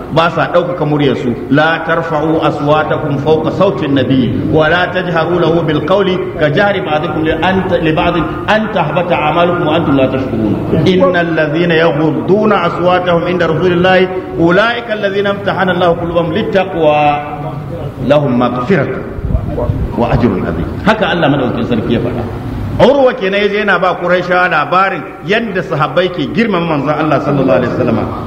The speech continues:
"Wa ma yuhidduna ilayhi an-nazara ta'ziman lahu." Yace ba sa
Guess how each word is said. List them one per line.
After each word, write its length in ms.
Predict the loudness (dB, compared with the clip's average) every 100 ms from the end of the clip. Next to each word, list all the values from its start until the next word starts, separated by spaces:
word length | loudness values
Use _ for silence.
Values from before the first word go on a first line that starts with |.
| -10 0 4
"Wa 160 | 4 4
ma 240 | 2 2
yuhidduna 880 | 0 -4 -4 -4 -4 -2 0 2 0
ilayhi 400 | 0 2 0 0
an-nazara 720 | 0 0 2 0 -2 -6 -4
ta'ziman 720 | -2 0 0 0 0 0 0
lahu." 240 | -4 -4 -8 -10 -12 -2
Yace 240 | 0 0 2
ba 240 | 2 2
sa 240 | 0 -2